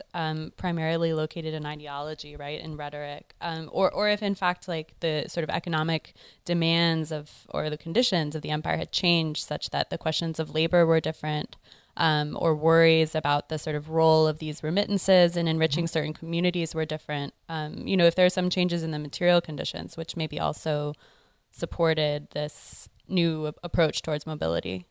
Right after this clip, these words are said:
Speaker 2: Well, what's interesting is that in the aftermath of nineteen oh eight, it's not only Armenian migration that seems to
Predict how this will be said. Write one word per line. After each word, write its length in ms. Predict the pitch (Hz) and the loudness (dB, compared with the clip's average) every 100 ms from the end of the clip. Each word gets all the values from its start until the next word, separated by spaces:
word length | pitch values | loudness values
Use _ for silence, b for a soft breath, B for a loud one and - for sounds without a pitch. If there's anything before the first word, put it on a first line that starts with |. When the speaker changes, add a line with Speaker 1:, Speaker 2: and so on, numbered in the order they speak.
| _ | _
Speaker 2:
Well, 200 | - 170 | 2 4
what's 180 | 170 - | 4 4
interesting 520 | 202 226 233 - 139 | 4 4 2 4 4
is 280 | 127 131 123 | 4 4 2
that 460 | 120 123 123 120 131 | 4 4 6 4 2
in 220 | 135 135 | 2 4
the 100 | 135 | 4
aftermath 520 | 139 - 139 127 127 | 2 4 4 4 2
of 80 | 123 | 2
nineteen 380 | 123 123 - 123 | 2 4 4 4
oh 160 | 117 | 6
eight, 160 | 156 151 | 4 4
it's 160 | 117 - | 2 4
not 160 | 139 | 4
only 240 | 131 127 117 | 4 4 4
Armenian 580 | 131 127 127 165 147 | 4 4 6 6 6
migration 540 | 120 113 110 113 107 110 | 4 4 4 4 4 4
that 140 | 101 | 2
seems 340 | - 117 104 - | 2 2 2 2
to 160 | - | 0